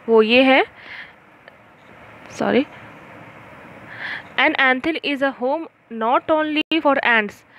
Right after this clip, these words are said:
एंथल सिर्फ एंट के लिए ही घर नहीं है, but also for some other creatures like, और भी क्रिएचर्स हैं जिसके, जिनका होम है ये ब्रिटल,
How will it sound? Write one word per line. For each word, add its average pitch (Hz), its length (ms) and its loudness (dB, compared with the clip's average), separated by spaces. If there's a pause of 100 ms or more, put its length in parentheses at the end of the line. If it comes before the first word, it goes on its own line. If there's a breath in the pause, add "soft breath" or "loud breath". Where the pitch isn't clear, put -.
(160 loud breath)
एंथल 233 300 -10
सिर्फ - 280 -14 (560)
एंट 226 260 0
के 285 160 -4
लिए 285 180 -4
ही 285 120 -6
घर 262 200 -4
नहीं 254 300 -4
है, 294 100 -4
but 220 200 -2
also 226 380 -2
for 262 200 -2
some 277 300 -4
other 254 320 0
creatures 226 520 -2
like, 226 400 2 (1120 loud breath)
और 214 160 2
भी 254 100 0
क्रिएचर्स 262 520 -2
हैं 285 140 2
जिसके, 233 320 -8
जिनका 220 320 -4
होम 233 260 -2
है 233 60 0
ये 294 260 0
ब्रिटल, 247 480 0